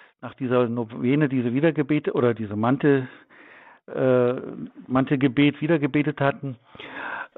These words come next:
äh, eine Wohnung, die ihnen auch,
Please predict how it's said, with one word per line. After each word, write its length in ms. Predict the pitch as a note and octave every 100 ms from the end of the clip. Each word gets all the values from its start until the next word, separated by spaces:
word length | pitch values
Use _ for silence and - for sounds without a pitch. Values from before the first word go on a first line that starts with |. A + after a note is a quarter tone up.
| -
äh, 320 | D#3 C3 B2+ - - - - _ - _ _ _
eine 240 | D#3+ C3 A#2
Wohnung, 320 | C3 F3+ D3
die 120 | C3
ihnen 120 | C#3
auch, 160 | D3